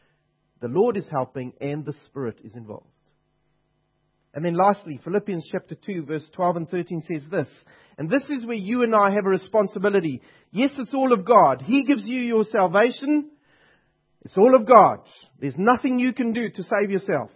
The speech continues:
Only Jesus can do it in your life. But it's also all of you.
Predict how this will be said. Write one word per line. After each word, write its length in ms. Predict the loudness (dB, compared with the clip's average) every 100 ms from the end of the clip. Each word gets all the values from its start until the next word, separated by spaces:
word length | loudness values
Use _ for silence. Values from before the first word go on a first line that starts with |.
| _ _ _ _
Only 280 | -6 -6 -6
Jesus 420 | -8 -12 -12 -14
can 140 | -14 -8
do 120 | -8
it 80 | -6
in 100 | -8
your 100 | -4
life. 300 | -4 -4 -10 _ _ _ _ _ _ _ _
But 140 | -10
it's 160 | -8 0
also 680 | 0 0 -2 -6 -4 -6 -8
all 340 | -6 -4 -4 -4
of 160 | -8 -8
you. 460 | -10 -8 -8 -10